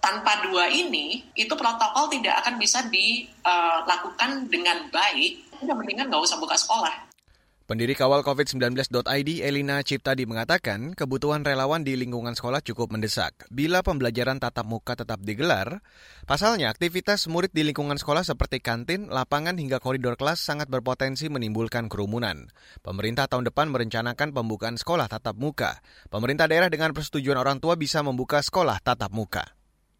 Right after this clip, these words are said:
Speaker 2: Saudara, para pemimpin Uni Eropa pada Kamis waktu setempat bersepakat memperpanjang sanksi ekonomi Rusia. Juru bicara Presiden Dewan Eropa, Charles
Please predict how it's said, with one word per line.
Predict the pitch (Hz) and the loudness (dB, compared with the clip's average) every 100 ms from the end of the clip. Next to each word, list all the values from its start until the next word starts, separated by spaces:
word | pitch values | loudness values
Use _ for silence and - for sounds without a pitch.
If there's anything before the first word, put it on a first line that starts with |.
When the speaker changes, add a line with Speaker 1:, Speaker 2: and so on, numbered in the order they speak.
| - | -2
Speaker 2:
Saudara, | 214 247 196 208 | 6 8 8 4
para | 214 208 | 0 2
pemimpin | 208 208 208 220 226 208 | 0 -2 -4 -2 -2 -2
Uni | 190 190 190 | -2 -2 0
Eropa | 165 180 175 190 | 0 0 0 0
pada | 151 | 0
Kamis | 147 156 165 - | 0 0 -2 -2
waktu | 147 156 | -2 -2
setempat | 143 139 151 175 | -4 -2 -2 -2
bersepakat | 143 135 131 127 175 165 | -4 -4 -2 -2 -2 -2
memperpanjang | 127 131 131 139 139 156 160 | -4 -4 -2 -2 0 -2 -2
sanksi | 160 151 151 156 | -4 -4 -4 -4
ekonomi | 131 127 117 120 123 | -4 -4 -4 -4 -6
Rusia. | 92 120 113 131 131 92 - _ _ _ - | -6 -4 -2 0 2 0 -4 _ _ _ -8
Juru | 117 131 | 0 0
bicara | 135 120 135 147 | 0 0 2 2
Presiden | 139 127 131 139 | 2 0 2 2
Dewan | 131 127 123 | 2 0 0
Eropa, | 123 135 135 147 | 0 0 0 0
Charles | - 135 131 135 - - | 0 0 2 0 0 -4